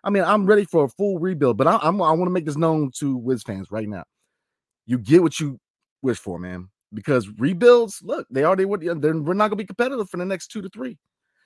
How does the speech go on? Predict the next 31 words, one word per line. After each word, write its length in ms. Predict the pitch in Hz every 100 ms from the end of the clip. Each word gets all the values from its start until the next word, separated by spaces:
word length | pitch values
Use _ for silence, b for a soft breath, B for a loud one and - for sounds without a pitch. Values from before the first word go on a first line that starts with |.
| _ -
So, 500 | - 165 151 139 127
you 140 | 151
know, 80 | 151
you 200 | 131 220
have 180 | 233 202
to 80 |
be 100 | 180
patient 400 | 185 196 196 190
enough 320 | 165 156 143 _ _ _ _ _ -
to 440 | 180 175 135 117
let 300 | 104 117 160
us 540 | - 143 135 117 - - _ _ -
evaluate 760 | 120 131 135 127 110 98 92 -
and 320 | 110 107 101 - -
really 320 | 117 160 143
work, 300 | 117 151 147
you 80 | 165
know, 100 | 143
you 120 | 160
know 60 | 165
what 60 |
I'm 40 | 165
saying? 260 | 185 185
Like, 240 | 170 123 - b b b b
we, 180 | 131 196
you 220 | 165 165
know, 140 | 156
if 180 | 147 120
you 120 | 185
really 200 | 202 214
wanna, 320 | 180 196 160